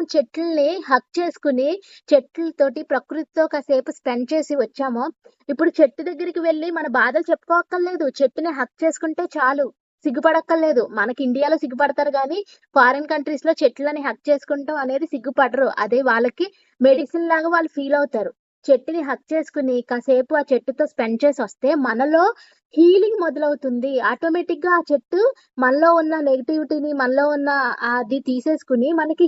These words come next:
హీలింగ్ చేస్తుంది అనమాట. అర్థమైందా చెట్లను ఎందుకు హగ్ చేసుకోవాలన్నది? ఎవరైనా సరే పిల్లలు ఇంట్లో అలా ఉంటే కనుక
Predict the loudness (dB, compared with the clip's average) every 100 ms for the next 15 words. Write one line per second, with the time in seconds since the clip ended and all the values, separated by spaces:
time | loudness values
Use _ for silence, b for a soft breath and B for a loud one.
0 | 2 0 2 2 0 -4 -4 -4 -4 -4
1 | -6 -8 -12 _ _ _ _ _ 2 2
2 | 2 2 0 0 -2 -2 -4 0 2 2
3 | 0 -2 -2 0 0 0 -2 -2 -4 -4
4 | -2 -2 -6 _ _ _ _ _ _ _
5 | _ 2 4 4 2 -2 -2 -2 0 -2
6 | -2 0 -2 -4 -2 0 2 2 0 -2
7 | -2 -4 -4 -6 -8